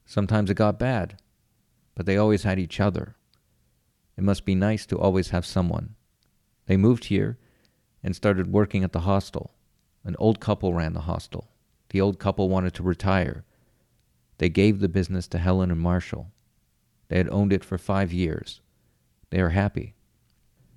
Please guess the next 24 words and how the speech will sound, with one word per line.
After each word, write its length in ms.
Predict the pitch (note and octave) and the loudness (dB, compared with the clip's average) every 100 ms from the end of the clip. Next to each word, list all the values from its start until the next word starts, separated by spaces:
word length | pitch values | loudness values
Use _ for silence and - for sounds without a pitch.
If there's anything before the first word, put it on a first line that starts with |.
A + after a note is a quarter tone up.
| _ _ | _ _
They 140 | G#2 | 0
told 260 | A2 C#3 C#3 | 4 4 4
me 140 | C3 | 4
everything 280 | A#2 A2+ A2+ | 4 4 4
was 140 | G#2 G2+ | 2 2
all 160 | A2 | 0
cleaned 360 | - A#2 G#2+ F#2 | -2 -2 0 0
up, 180 | E2+ - - _ - | 0 -4 -14 _ -6
but 140 | G2 G2+ | -2 -2
the 80 | |
previous 500 | F2+ D3 D#3+ B2+ G2 | 0 2 4 4 2
night 280 | F#2+ F2 F2+ | 2 0 2
there 100 | F2+ | 0
was 160 | F2 E2 | 0 -2
a 60 | |
situation 760 | E2+ A2 - A2 F2+ F2+ F2+ F2 | -4 -4 0 2 2 0 -2 -2
with 120 | F2 | -2
a 60 | D#2+ | -2
guest 360 | G2 F#2 - | 0 0 -2
in 120 | F2 | -4
one 100 | E2+ | 0
of 100 | E2+ | 0
their 120 | D#2+ D#2+ | 0 0
rooms. 500 | F#2+ F2 D#2 - | 2 2 -2 -10